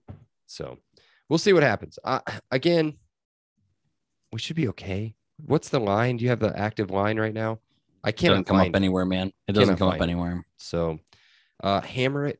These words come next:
Speaker 1: if you can find it. That's all I'm gonna say. Um, and before we get into our players to watch section, first, a super quick word from our sponsor, Monon Track Club. M T C is Indiana's running brand, built on a deep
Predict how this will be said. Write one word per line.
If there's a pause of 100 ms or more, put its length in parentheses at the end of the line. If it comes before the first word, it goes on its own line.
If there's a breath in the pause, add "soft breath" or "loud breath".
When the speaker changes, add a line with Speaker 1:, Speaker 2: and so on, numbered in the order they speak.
(100)
Speaker 1:
if
you
can
find
it. (300)
That's
all
I'm
gonna
say. (720 soft breath)
Um, (340)
and (100)
before
we
get
into
our
players
to
watch
section, (1120)
first,
a
super
quick
word
from
our
sponsor,
Monon
Track
Club. (160)
M
T
C
is
Indiana's
running
brand,
built
on
a
deep